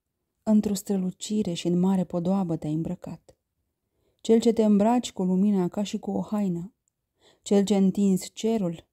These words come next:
ca un cort, cel ce acoperi cu ape cele mai de deasupra ale lui, cel ce pui norii suirea ta, cel ce umbli peste aripile vânturilor, cel ce trimiți izvoare în văi,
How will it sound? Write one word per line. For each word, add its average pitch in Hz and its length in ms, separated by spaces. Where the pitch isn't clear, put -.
ca - 120
un 185 200
cort, - 440
cel 180 220
ce 180 100
acoperi 175 580
cu - 140
ape 180 460
cele 240 240
mai 214 240
de 196 120
deasupra 185 600
ale 165 180
lui, 175 360
cel 190 200
ce 175 120
pui 185 220
norii 180 520
suirea 180 460
ta, 175 400
cel 202 220
ce 196 120
umbli 196 500
peste 170 360
aripile 175 480
vânturilor, 170 760
cel 190 200
ce 185 140
trimiți 185 600
izvoare 190 560
în 170 160
văi, 180 400